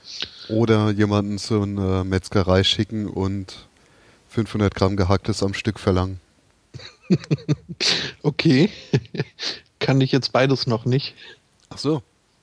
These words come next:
Speaker 1: Okay. <laughs> Naja gut, das sind beides reale, äh, äh, äh,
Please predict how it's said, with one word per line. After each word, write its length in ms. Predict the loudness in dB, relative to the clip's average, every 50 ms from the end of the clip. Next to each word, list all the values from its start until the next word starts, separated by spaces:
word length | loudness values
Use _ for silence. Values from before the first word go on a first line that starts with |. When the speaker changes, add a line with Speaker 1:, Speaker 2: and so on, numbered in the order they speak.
| _ _ _ _ _ _ _ _ _ _ -16
Speaker 1:
Okay. 340 | -14 -10 -4 -4 -2 -2 -4 -6 _ _ _ _ _ _
<laughs> 240 | 2 2 4 2 2 -2 _ -20 -20 -20 -20 -20 -20 -20 -20 -20 -20 _ _ -12 -10 -10 -10 -12 -16 -20 _ _ _ _ _ _ _ _ _ _ _ _ _ _ _ _ _ _ _ _ _ _ -20 -20 _ _ -20 -20 -20 -20 _ _ _ -20 -20 -20 -20 _ _ _ _ _ _ _ _ _ _ _ _ -20 -6 -2
Naja 160 | 2 2 4
gut, 200 | 4 4 2 2 2
das 120 | 2 2
sind 160 | 2 0 0
beides 340 | 2 4 4 4 2 2 2
reale, 1300 | 2 4 6 6 6 4 4 4 2 0 0 -2 -2 0 0 0 0 0 -2 -2 0 0 2 2 2 0 -2 -6 -10 -6
äh, 40 | -4
äh, 200 | -2 0 0 0
äh, 40 | -2